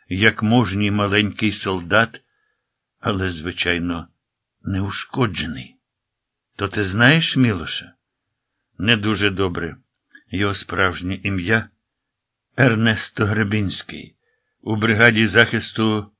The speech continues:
малолітніх є на нього досьє. То він любитель невинної плоті? Ні. Але кілька разів у його кублі заставали малолітніх.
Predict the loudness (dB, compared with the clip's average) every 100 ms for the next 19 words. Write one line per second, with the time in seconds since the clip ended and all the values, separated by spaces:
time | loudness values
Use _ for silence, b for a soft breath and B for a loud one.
0 | _ -6 -2 2 4 2 0 -4 -8 -6
1 | 2 4 4 0 -2 -4 -4 -6 -6 -8
2 | -10 -16 _ _ _ _ _ _ _ _
3 | b b b _ -2 0 2 2 4 4
4 | 2 -4 _ _ _ _ _ -6 -2 2
5 | 4 6 6 6 4 4 4 4 6 6
6 | 4 2 2 2 2 0 -12 -16 _ _
7 | _ _ _ _ _ _ -4 0 -2 -2
8 | -10 _ _ _ _ _ _ _ _ 2
9 | 4 4 6 4 4 4 6 6 4 4
10 | 4 4 2 2 2 6 6 6 2 2
11 | 4 6 6 4 2 2 0 -2 -4 -8
12 | -12 -14 -16